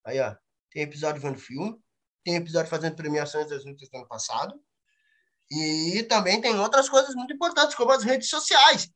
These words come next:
Temos Instagram, a E W F também tem Instagram, o Caos também tem Instagram,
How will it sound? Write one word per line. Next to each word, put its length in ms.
Temos 340
Instagram, 580
a 160
E 100
W 360
F 220
também 880
tem 220
Instagram, 500
o 200
Caos 380
também 840
tem 180
Instagram, 520